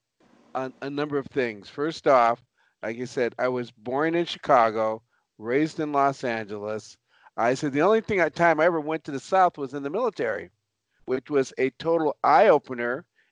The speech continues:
In the sixties, you would think all of this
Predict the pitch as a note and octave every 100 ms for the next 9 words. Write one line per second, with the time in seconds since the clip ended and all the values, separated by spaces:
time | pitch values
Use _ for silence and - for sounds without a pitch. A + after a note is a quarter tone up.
0 | - B2+ C3 B2 - - G#3+ - - D#3+
1 | C#3+ F#3 - - _ _ _ B2 D3+ F3
2 | - D#3 D3+ - _ - C#3 E3+ F3+ D3
3 | D3 D3+ - -